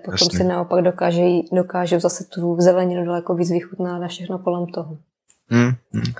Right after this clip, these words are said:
Speaker 2: Je to o tom zvyku, no. Odepřít si prostě tu látku danou, tak jak s tím cukrem,
Speaker 1: Mhm.
Speaker 2: i tu sůl.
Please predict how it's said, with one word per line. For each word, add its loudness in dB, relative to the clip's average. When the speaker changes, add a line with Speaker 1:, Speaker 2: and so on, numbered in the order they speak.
Speaker 2:
Je 2
to 4
o 0
tom 4
zvyku, 2
no. 2
Odepřít 2
si 0
prostě 2
tu -2
látku 4
danou, 2
tak -2
jak 0
s -6
tím -2
cukrem, 2
Speaker 1:
Mhm. -2
Speaker 2:
i -8
tu 2
sůl. 2